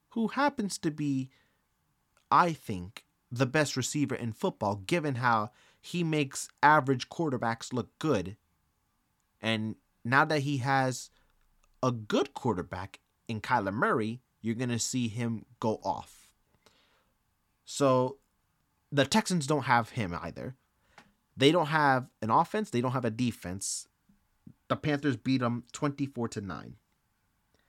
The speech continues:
Then just this Sunday, the Panthers went to Dallas, and they were down thirty-six to fourteen at one point.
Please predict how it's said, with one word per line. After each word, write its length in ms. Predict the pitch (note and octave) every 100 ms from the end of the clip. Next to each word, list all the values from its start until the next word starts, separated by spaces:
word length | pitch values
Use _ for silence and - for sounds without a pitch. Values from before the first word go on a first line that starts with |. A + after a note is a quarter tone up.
| _ _ _ _ _ _ _ _ _ _ _ A2+
Then 500 | A2 B2 G#3+ A#3 G#3
just 300 | E3+ E3+ -
this 180 | C#3+ -
Sunday, 540 | - G#2 F2+ F2+ F2+ B2 _
the 100 | G#2+
Panthers 640 | A#2 - G3 G#3 G3+ G3+ E3
went 240 | C3 D#3
to 100 | F3+
Dallas, 720 | C#3 G#2+ F#2 F#2 E3 - - _ _ _ _ _ _ _ _ _ _ _ -
and 180 | C#3+
they 100 | F3+
were 160 | D4+ D4
down 460 | C3 E3+ E3+ A#2 - E3
thirty-six 640 | G#3 A3+ F3 - D#3+ -
to 80 | A#2+
fourteen 500 | - D3 - F3 D3+
at 140 | -
one 180 | G2+ F#2
point. 320 | - F2+ -